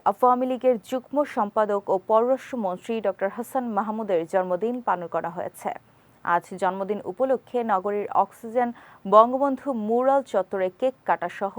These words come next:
বিভিন্ন কর্মসূচি পালন করা হয়। এ সময় মহানগরের আওয়ামী লীগের বিভিন্ন অঙ্গ সংগঠনের নেতাকর্মীদের নিয়ে উৎসব মুখর পরিবেশ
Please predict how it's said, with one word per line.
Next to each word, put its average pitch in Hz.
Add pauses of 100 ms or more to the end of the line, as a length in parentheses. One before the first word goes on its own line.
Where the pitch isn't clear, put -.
(180)
বিভিন্ন 247 (160)
কর্মসূচি 180 (180)
পালন 175
করা 151
হয়। - (540)
এ -
সময় 320 (140)
মহানগরের 285 (180)
আওয়ামী 247
লীগের 254 (100)
বিভিন্ন 269 (220)
অঙ্গ 214 (180)
সংগঠনের 196
নেতাকর্মীদের 170 (100)
নিয়ে 185 (200)
উৎসব - (120)
মুখর 240 (100)
পরিবেশ 170